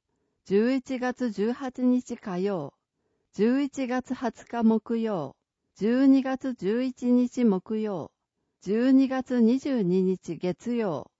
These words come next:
午前のみ託児が利用できます。申し込み時に、託児希望と伝えてください。対象、市内に住所を有する三十歳以上の人。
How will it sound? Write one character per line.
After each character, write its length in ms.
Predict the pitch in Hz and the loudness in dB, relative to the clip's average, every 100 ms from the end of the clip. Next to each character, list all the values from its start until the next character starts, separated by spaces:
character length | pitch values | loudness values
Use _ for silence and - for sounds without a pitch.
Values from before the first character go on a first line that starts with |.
| _ _ _ _ _ _ - | _ _ _ _ _ _ 0
午 120 | 262 | 2
前 180 | 277 240 | 2 2
の 200 | 180 175 | 2 2
み 220 | 147 - _ | -2 -4 _
託 260 | - 196 220 | -10 -6 -4
児 120 | 220 | -2
が 140 | 214 | -2
利 160 | 208 180 | 0 0
用 180 | 196 208 | 0 0
で 120 | 214 | -2
き 160 | - 208 | -2 -2
ま 120 | 196 | -4
す。 240 | - 139 - _ _ _ _ _ _ | -6 -10 -12 _ _ _ _ _ _
申 220 | 190 226 | 0 0
し 80 | 269 | 0
込 160 | - 277 | 0 4
み 160 | 277 | 4
時 140 | 240 170 | 2 -2
に、 180 | 143 - _ _ _ _ _ | -2 -6 _ _ _ _ _
託 280 | 196 - 240 | -6 -4 -2
児 140 | 247 | -4
希 160 | - 247 | -4 -4
望 240 | 185 156 _ _ | -4 -8 _ _
と 140 | 190 | -10
伝 320 | - - 185 | -10 -6 -4
え 60 | 185 | -4
て 120 | 202 | -4
く 120 | - | -6
だ 140 | 190 185 | -4 -6
さ 220 | - 175 | -6 -8
い。 140 | 165 - _ _ _ _ _ _ | -8 -12 _ _ _ _ _ _
対 240 | - 185 214 | -6 -4 -4
象、 420 | - 214 196 - _ _ _ _ _ _ _ _ | -2 -2 -4 -8 _ _ _ _ _ _ _ _
市 200 | - 285 | -2 2
内 320 | 294 247 196 | 2 4 2
に 200 | 151 147 | 2 -2
住 260 | 185 254 302 | -4 -6 -6
所 200 | 208 175 | -6 -6
を 100 | 165 | -4
有 200 | 180 190 | -4 -6
す 180 | - | -8
る 200 | 196 151 - | -8 -8 -6
三 280 | 208 220 233 | 0 4 2
十 140 | 285 | 0
歳 360 | 294 - 277 285 | -8 -8 -6 -6
以 20 | |
上 240 | 254 202 | -4 -2
の 140 | 160 143 | -2 -2
人。 340 | - - 160 | -8 -12 -12